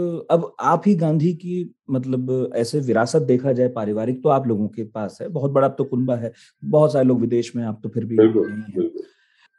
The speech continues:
Speaker 1: वैचारिक विरासत बहुत लोगों के पास है। मैं ये जानने में कई बार interested रहता हूँ, और सबसे तो मुलाकात हो नहीं सकती, आप ही कुछ लोग हैं जो सार्वजनिक जीवन में हैं।
Speaker 2: हाँ।
Speaker 1: क्या गांधी से जिस तरह देश का एक बड़ा हिस्सा खुद को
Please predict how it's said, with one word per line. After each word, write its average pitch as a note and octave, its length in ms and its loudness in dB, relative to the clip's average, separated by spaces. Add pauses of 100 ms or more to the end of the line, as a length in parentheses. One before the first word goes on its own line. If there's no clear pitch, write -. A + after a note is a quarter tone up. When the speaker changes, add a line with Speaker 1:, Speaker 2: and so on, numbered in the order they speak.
(220)
Speaker 1:
वैचारिक F#3+ 500 6
विरासत F3 360 4
बहुत B2+ 340 -2
लोगों F2+ 200 -10
के F2 120 -18
पास - 400 -20
है। - 60 -20 (720)
मैं A3+ 240 6
ये A3+ 160 2
जानने G3 320 2
में G#3+ 100 -2
कई G3+ 100 0
बार G3+ 100 4
interested D#3 460 -2
रहता B2 260 0
हूँ, B2 200 -2
और D3+ 100 -2
सबसे C3+ 300 0
तो D#3 100 0
मुलाकात D#3 420 2
हो F3 80 0
नहीं F3 100 0
सकती, C#3+ 300 0
आप B2 240 4
ही D#3+ 40 4
कुछ D#3+ 240 -6
लोग D#3+ 220 2
हैं D#3+ 100 2
जो D3+ 80 -4
सार्वजनिक B2+ 400 0
जीवन A2+ 260 -2
में B2 160 0
हैं। G#2+ 120 -6 (520)
Speaker 2:
हाँ। F2+ 80 2 (160)
Speaker 1:
क्या A3+ 140 6
गांधी C3+ 1080 2 (400)
से G3+ 220 2
जिस F#3 320 4
तरह F3+ 180 6
देश C#3+ 280 2
का F#3 140 -2
एक C#3 180 -6
बड़ा D#3+ 200 4
हिस्सा C3+ 440 0
खुद C#3+ 260 -4
को F3 360 -2